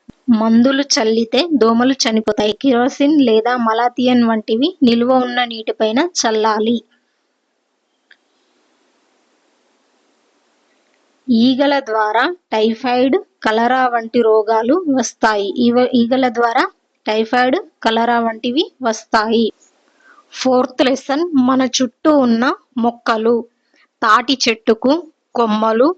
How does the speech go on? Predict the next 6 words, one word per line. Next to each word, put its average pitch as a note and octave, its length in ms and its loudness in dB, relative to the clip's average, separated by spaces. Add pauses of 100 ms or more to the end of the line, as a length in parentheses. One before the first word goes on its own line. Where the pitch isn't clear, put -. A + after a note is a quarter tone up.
(180)
ఉండవు. G#3+ 600 0 (1000)
నీటిలో B3+ 640 2
పెరిగే A#3 460 -2
మొక్కలు A3+ 640 -2 (180)
కలువ, A3+ 480 0 (400)
తామర. G#3+ 560 0